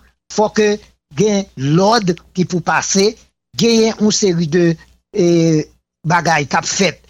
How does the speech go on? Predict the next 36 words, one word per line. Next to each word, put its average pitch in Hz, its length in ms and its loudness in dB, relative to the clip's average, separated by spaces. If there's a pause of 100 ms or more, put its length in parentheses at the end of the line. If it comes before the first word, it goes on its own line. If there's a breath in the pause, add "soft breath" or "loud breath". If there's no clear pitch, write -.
(160)
e, 147 160 -6
konsa, 175 460 -2
konsa, 196 340 2 (320 loud breath)
pou 175 160 0
nou, 170 140 -4 (100)
nou 170 160 2
pa 196 300 -2 (100)
aksepte 180 960 -2
yo 190 160 0 (420)
nan 160 480 2 (240 soft breath)
evènman 151 500 0
sa 127 220 0
yo, 156 160 0 (160)
e 151 160 -2
sitou 160 400 -2
nan 131 160 -4
parade 110 400 -2
la. - 80 -18 (320 soft breath)
N 156 80 -2
ap - 80 -18
pale 185 320 0
de, 175 180 2 (460 soft breath)
e, 185 140 -2 (260)
gen 190 300 2
yon 202 220 2 (200)
gwoup 180 400 0
ki 190 160 0
vin 165 80 0
patisipe 160 720 -4
nan 143 160 -4
parade 135 400 -4
la, 208 160 0 (320 soft breath)
se 190 240 -2
kou 208 320 0
wè 190 160 -2
ke 202 220 2